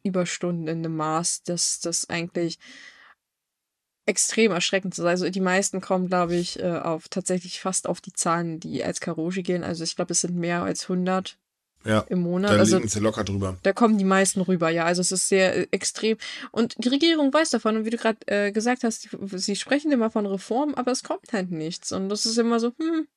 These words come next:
Speaker 1: Weil es, es liegt aber halt auch daran, dass keiner da ist, der halt dafür Druck macht, der sich da einsetzt. Weil keiner zum
Speaker 2: Mhm.
Speaker 1: Beispiel von den,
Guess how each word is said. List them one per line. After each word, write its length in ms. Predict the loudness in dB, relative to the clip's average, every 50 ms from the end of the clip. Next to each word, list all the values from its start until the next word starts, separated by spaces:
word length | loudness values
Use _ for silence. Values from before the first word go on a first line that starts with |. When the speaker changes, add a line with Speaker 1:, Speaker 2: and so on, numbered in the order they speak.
| _ _ _ _ _ _ _ _ -20 -20 -20 -18 -14 -12 -6 2
Speaker 1:
Weil 120 | 2 2
es, 120 | 2 2 -2 -6
es 100 | 0 2
liegt 160 | 2 4 4
aber 120 | 4 6
halt 140 | 4 4 4
auch 80 | 0 0
daran, 280 | 2 2 2 2 2 2
dass 280 | 2 0 0 -2 -2
keiner 320 | -2 0 0 2 2 2 2
da 180 | 2 0 0
ist, 260 | 0 0 -2 -2 0
der 120 | 0 0 2
halt 160 | 2 0 0
dafür 200 | -2 -4 -2 -2
Druck 240 | 0 0 0 0 0
macht, 220 | -4 -4 -2 -2
der 100 | -2 -2
sich 120 | -2 -2 -2
da 140 | -4 -4
einsetzt. 440 | -2 0 -2 0 0 0 -2 -2 0
Weil 100 | 0 -2
keiner 400 | 0 0 -2 0 0 2 0 -2
zum 200 | -2 -4 -4 -2
Speaker 2:
Mhm. 60 | 0
Speaker 1:
Beispiel 220 | 0 0 -2 -4 -4
von 180 | -2 -2 0
den, 220 | 0 0 0 -2